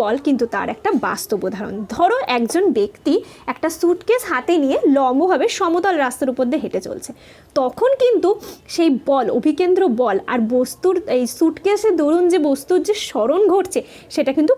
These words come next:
পরস্পর লম্বভাবে থাকছে, তার দরুন কিন্তু কোনো কার্যই হচ্ছে না, কিন্তু বল প্রয়োগ করা তো হচ্ছে। সেই কারণে কার্যহীন বলে মূলত বলা হয় যে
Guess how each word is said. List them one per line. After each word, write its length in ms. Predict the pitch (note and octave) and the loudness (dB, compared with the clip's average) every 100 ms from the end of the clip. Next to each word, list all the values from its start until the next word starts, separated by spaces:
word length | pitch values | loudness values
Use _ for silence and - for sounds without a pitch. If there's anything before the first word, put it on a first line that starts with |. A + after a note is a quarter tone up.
| - | 0
পরস্পর 400 | A3 A#3+ - A4 G4 B3 | -2 -2 -2 2 4 2
লম্বভাবে 600 | F3+ G3 B3 D4 C#4+ G#3+ - | 0 -2 0 2 2 0 -4
থাকছে, 280 | - - - - - - - | -8 -12 -12 -12 -20 -14 -4
তার 160 | B3+ C#4+ B3+ | -2 0 2
দরুন 240 | A3+ A#3+ B3+ | 2 2 0
কিন্তু 180 | D4 D#4 C5+ | 0 0 0
কোনো 140 | E4 G#4+ - | 0 -2 -2
কার্যই 440 | C#4 A3 G#3+ C#4 C#4 | -2 -2 0 0 0
হচ্ছে 220 | A3 - F#3+ | -2 -4 -8
না, 60 | G3 | -4
কিন্তু 200 | C#4 C#4+ F4 - | -2 0 0 0
বল 180 | A#3+ B3+ C#4 | 0 0 2
প্রয়োগ 180 | A#4 A#4+ A#4 | 0 2 0
করা 140 | F#4+ F4 | 0 0
তো 40 | A#3+ | -2
হচ্ছে। 300 | G#3+ - G4 - - - - - | -4 -2 -2 -2 -10 -20 -14 -2
সেই 180 | E4+ F#4 A4+ | 2 2 2
কারণে 220 | A#4+ B4 B4 D4 | 2 2 2 0
কার্যহীন 500 | B3 A#3 F4+ A4+ G#4 D4 | 0 0 2 4 4 2
বলে 180 | C4 B3+ | 2 0
মূলত 240 | B3 A#3 A#3+ G#3 | 0 0 -2 -2
বলা 220 | F#3+ G3 B3+ | -2 0 0
হয় 160 | B3+ | 0
যে 80 | A3+ | 2